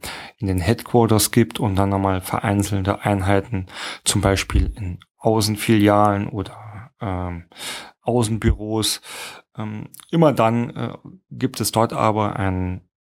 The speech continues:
Head of B P M oder Leiter B P M, ähm,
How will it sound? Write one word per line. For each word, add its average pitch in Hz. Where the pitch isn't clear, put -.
Head -
of 156
B 127
P 117
M 113
oder 98
Leiter 107
B 110
P 107
M, 101
ähm, 101